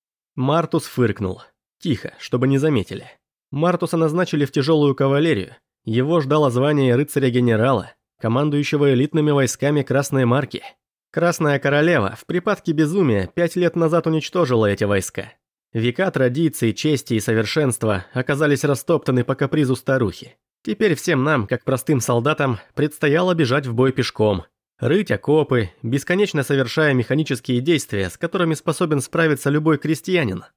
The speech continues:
и которые равняют принца с поваренком. Сильнейшего врага. Время отложить мысли о пустом завоевании и... Я поднял глаза из глубин отвращения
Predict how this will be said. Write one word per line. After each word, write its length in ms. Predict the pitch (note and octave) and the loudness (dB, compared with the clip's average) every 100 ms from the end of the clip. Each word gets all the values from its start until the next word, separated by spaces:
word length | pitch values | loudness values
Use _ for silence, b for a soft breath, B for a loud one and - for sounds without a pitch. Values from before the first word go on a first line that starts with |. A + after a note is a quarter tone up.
| _ | _
и 100 | F#3+ | -8
которые 400 | F#3+ A3 G#3 F#3 | -4 0 2 4
равняют 500 | D#3+ E3 F3 E3 C#3+ | 2 2 2 2 0
принца 360 | - G3 C#3+ A2+ | -2 -2 0 -2
с 80 | - | 0
поваренком. 680 | D#3 D#3 E3 B2+ - - - _ _ _ _ _ _ | 2 2 2 0 -4 -10 -12 _ _ _ _ _ _
Сильнейшего 880 | - C3+ C#3 C#3+ D#3+ D#3+ C#3 D#3+ D3+ | -6 -2 2 2 2 2 0 0 2
врага. 440 | D3 D3 D3 A2+ F#2 - _ _ _ - | 2 2 0 -2 -4 -16 _ _ _ -6
Время 520 | B2+ C#3 F3 E3 D#3+ | 0 2 2 2 2
отложить 560 | D#3+ E3+ E3 D#3 F#3+ D#3+ | 2 2 2 2 0 2
мысли 360 | F3+ F#3 C3+ | 0 0 2
о 100 | B2 | 2
пустом 420 | - C#3 - D#3 | 2 -2 0 0
завоевании 840 | C3 C3+ C3+ C#3 E3 F3+ B2+ A2 A2 | 2 2 2 2 2 2 2 2 0
и... 300 | B2 A#2+ A2 _ _ _ _ _ _ - | 0 -2 -2 _ _ _ _ _ _ -6
Я 280 | A#2+ D3 G3 | -2 0 0
поднял 400 | G3+ F3+ D#3 C#3+ | 2 2 2 2
глаза 380 | C#3 C#3 E3 C#3+ | 2 2 2 2
из 100 | A#2 | 0
глубин 300 | C3 C#3 C#3 | -2 0 0
отвращения 640 | A2+ B2+ A#2+ - D3+ F2+ | 0 -2 -2 -2 -2 -2